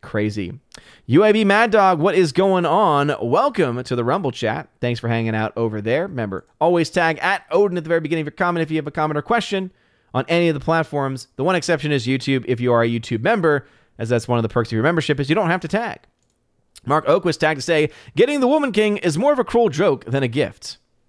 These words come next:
I don't know. I take it kind of in the, the Boromir fashion. It is a gift.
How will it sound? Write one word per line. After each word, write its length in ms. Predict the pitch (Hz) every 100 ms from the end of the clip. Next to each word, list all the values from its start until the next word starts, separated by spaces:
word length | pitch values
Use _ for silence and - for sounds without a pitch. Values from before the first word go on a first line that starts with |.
| _ _ - -
I 80 | 247
don't 100 | 269
know. 220 | 165 - _ _ _ _
I 80 | 135
take 180 | 185 175
it 120 | 156
kind 240 | 165 170
of 100 | 156
in 140 | 151 143
the, 220 | 131 120
the 80 | 117
Boromir 400 | 127 147 135 127
fashion. 400 | 135 110 - 92 -
It 120 | 127
is 120 | 113
a 80 | 123
gift. 800 | - 170 175 - - - -